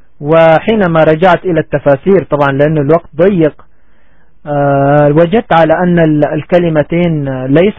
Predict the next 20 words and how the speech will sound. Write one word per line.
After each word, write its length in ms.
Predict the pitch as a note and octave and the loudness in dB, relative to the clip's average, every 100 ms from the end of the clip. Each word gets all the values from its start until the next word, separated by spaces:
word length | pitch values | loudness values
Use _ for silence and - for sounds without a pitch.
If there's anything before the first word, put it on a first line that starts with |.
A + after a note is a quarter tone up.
| E3 | -2
بنفس 340 | D#3+ F3+ - | 0 -2 -2
المعنى، 540 | E3 F3 F#3 D#3+ E3+ - - - - - | -2 0 0 0 -4 -6 -20 -20 -20 -10
وتستطيع، 760 | D#3 F3+ F#3 F#3 E3+ G3 A#3 A#3+ G#3 | 0 2 2 0 -4 -4 0 0 2
آه، 640 | F3 D#3 D#3 B2 D#3+ E3 A3+ | 0 -2 -4 -4 0 2 2
أي 60 | B3 | 2
مسلم 480 | A#3+ A#3 B3 G3 F3+ | 2 0 0 -2 0
يستطيع 440 | E3+ F3+ G#3 G3 | 0 -2 0 0
أن 60 | F#3 | 2
يرجع 320 | G3+ F3+ F#3 G3 | 0 0 0 0
إلى 80 | |
التفاسير 580 | F#3+ G3 F3 E3+ E3+ A3+ | 0 -2 0 0 0 -2
موجودة. 760 | F#3 F#3+ F#3+ A#3+ C4 F#3 C#3+ - - - - - - - - E3+ | 2 2 2 0 2 2 2 0 -16 -20 -20 -20 -20 -20 -8 -2
ارجعوا 460 | E3+ E3+ C4 A#3+ G#3+ | -2 2 2 4 4
إلى 100 | F3+ | 4
هذا 680 | E3+ E3+ D#3+ G#3+ F3+ E3 D#3 | 4 2 2 0 2 0 0
النص 320 | E3 F#3+ - | -2 -4 -4
القرآني 680 | C#3+ - C#3 C#3 D3+ F#3+ G#3+ - - - - | -6 -4 0 0 0 -2 -6 -14 -20 -20 -16
وأنتم 520 | D#3+ F3 F#3+ F3 F3 F3 | -4 -2 -2 -2 -4 -2
ستقرؤون 720 | E3 E3 D3 D#3 D#3 E3+ G3 | -2 -2 -2 0 2 0 0
أن 100 | F3 | -2